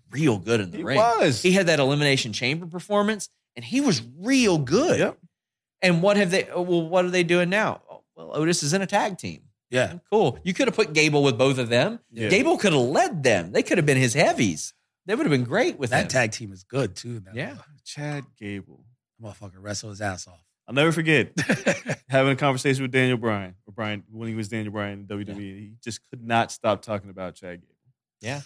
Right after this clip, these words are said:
Speaker 2: He was like, "If there's somebody that they will miss the bus on, it's him."
Speaker 1: I watched, uh, I was at the Arnold Sports Festival, and I covered a lot of the N X T stuff. They did, like,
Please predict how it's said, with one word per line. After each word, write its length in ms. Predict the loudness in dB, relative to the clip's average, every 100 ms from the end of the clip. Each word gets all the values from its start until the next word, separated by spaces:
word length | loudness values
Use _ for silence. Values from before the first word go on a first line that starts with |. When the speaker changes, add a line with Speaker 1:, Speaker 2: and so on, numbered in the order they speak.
| -4
Speaker 2:
He 80 |
was 80 | 0
like, 140 | 2 2
"If 60 |
there's 140 | 2 2
somebody 300 | 2 4 4
that 120 | 4
they 120 | 4
will 160 | 4 4
miss 200 | 2 0
the 100 | 2
bus 240 | 2 2
on, 160 | -4 -6
it's 160 | -10
him." 160 | -18 -20 _ -20 -20 _ _
Speaker 1:
I 160 | 0 2
watched, 760 | 2 -2 -4 -6 -4 -2 -4 -4
uh, 60 |
I 160 | 0 0
was 100 | 0
at 120 | -4
the 80 | -4
Arnold 340 | 0 0 0
Sports 360 | -2 -4 -8 -4
Festival, 500 | -4 -4 -6 -10 -10
and 100 | -10
I 80 | -10
covered 360 | -10 -10 -8
a 40 | -2
lot 180 | 0 0
of 80 |
the 100 | -4
N 80 | -6
X 220 | -8 -8
T 120 | -10 -10
stuff. 260 | -8 -6
They 120 | -4
did, 160 | -2 -2
like, 160 | -4